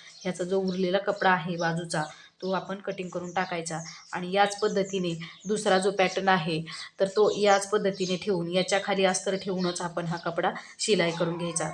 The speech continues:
तर आता मी तुम्हाला शिलाई केल्यानंतर व्यवस्थित असे दोन्हीही पॅटर्न, अ, दाखवते. तर मी हा कपड्याला पूर्णतः स-, पूर्ण बाजूने शिलाई मारून घेतलेली आहे. तर बऱ्याच जणांचं काय होतं की शिलाई मारायच्या वेळी जो मेन कपडा आहे, तर त्याच्यामध्ये अशी चून पडते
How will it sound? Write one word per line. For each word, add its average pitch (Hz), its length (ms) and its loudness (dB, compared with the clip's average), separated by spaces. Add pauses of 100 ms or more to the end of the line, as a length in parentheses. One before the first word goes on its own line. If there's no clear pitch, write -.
तर 202 80 6
आता 190 220 2
मी 185 80 -4
तुम्हाला 190 300 2
शिलाई 185 280 0
केल्यानंतर 175 580 -2 (320)
व्यवस्थित 180 420 0
असे 170 200 0
दोन्हीही 190 400 2
पॅटर्न, 185 380 0 (240)
अ, - 60 -4
दाखवते. 165 600 -2 (1600)
तर 220 120 4
मी 226 140 0
हा 214 220 4
कपड्याला 196 460 6
पूर्णतः 196 560 2
स-, 196 180 0 (260)
पूर्ण 214 260 2
बाजूने 196 380 6
शिलाई 190 300 4
मारून 180 280 4
घेतलेली 190 380 2
आहे. 180 320 4
तर 202 80 4
बऱ्याच 214 320 4
जणांचं 208 360 2
काय 202 160 8
होतं 202 220 0
की 202 140 -4
शिलाई 196 360 4
मारायच्या 185 460 4
वेळी 190 240 2
जो 180 140 0
मेन 196 220 0
कपडा 190 300 4
आहे, 175 280 4
तर 170 100 0
त्याच्यामध्ये 180 460 0
अशी 185 180 0
चून 196 260 -2
पडते 175 480 -2